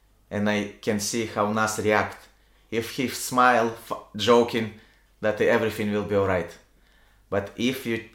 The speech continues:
see how he just upset, going head down, I know that something wrong. Can I just, "Nas, play your game, just receive, th-, re-, uh, receive the ball,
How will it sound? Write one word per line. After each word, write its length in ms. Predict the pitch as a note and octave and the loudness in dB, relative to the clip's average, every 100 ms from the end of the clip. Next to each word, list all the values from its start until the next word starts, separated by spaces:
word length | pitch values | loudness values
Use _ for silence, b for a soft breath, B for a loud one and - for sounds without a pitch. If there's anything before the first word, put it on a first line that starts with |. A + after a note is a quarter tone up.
| _ _ _ _ | _ _ _ _
see 320 | - B2 A#2 | -8 -2 -2
how 260 | A2 G#2+ G#2+ | 0 0 2
he 200 | A2 G2+ | 0 -4
just 380 | G#2+ G#2 - B B B G#2 | -2 -2 -4 B B B -4
upset, 600 | G2+ - A#2+ A#2+ A#2 A#2 | -4 0 4 4 4 4
going 380 | A2+ A2+ G2+ - - b b - | 2 2 -4 -10 -20 b b 2
head 260 | A2+ G2+ F#2+ | 4 6 8
down, 460 | A#2 A#2+ A#2 G#2+ - - _ _ _ | 10 10 8 4 -8 -20 _ _ _
I 120 | G#2+ | 0
know 220 | A2 A2+ G#2 | 2 2 4
that 300 | G2+ - - _ - | 2 0 -10 _ -10
something 460 | - A2+ A2 G#2+ G#2 | 2 2 2 -2 2
wrong. 240 | G#2+ G2+ | 0 2
Can 160 | B2+ C3+ | 0 0
I 60 | |
just, 320 | C3 C3 - | 4 2 2
"Nas, 420 | C#3 D3+ D#3+ - - - _ _ _ _ _ - | 2 4 4 -2 -10 -20 _ _ _ _ _ 0
play 260 | A#2+ C#3 | 4 6
your 160 | C#3 B2+ | 6 4
game, 300 | B2+ C3 C3+ - _ _ _ _ _ - | 2 0 0 -10 _ _ _ _ _ 4
just 440 | A#2+ A#2+ - - - | 6 6 2 -10 -6
receive, 600 | A#2 A#2+ - C3 - - G#2 | -4 -2 0 -2 -4 -12 -14
th-, 140 | - | -2
re-, 480 | A#2 B2 B2+ B2 A#2+ | 0 2 0 2 2
uh, 40 | |
receive 320 | A#2+ B2 C#3 A#2 | 2 0 0 2
the 80 | |
ball, 420 | G#2+ B2 C#3+ D3 | 4 6 4 2